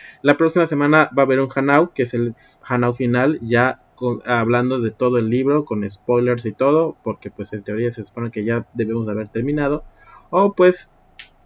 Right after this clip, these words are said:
básicamente concluimos así el primer mes, o esta primera lectura que hacemos con la Liga de las Tinieblas, que surgió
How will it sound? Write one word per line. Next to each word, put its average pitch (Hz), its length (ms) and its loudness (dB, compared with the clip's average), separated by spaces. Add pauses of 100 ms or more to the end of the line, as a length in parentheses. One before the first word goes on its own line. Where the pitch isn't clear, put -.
(280)
básicamente 151 880 2 (240)
concluimos 131 720 0
así 131 440 -2
el 127 220 -4
primer 117 480 0
mes, 120 500 2
o 120 280 0
esta 123 320 -2
primera 110 680 -4
lectura 123 600 0
que 131 80 -2
hacemos 123 360 -4
con 113 180 -4
la 110 60 -2
Liga 123 220 -2
de 120 60 0
las 113 160 -2
Tinieblas, 131 480 -4
que 110 100 -8
surgió 131 600 -6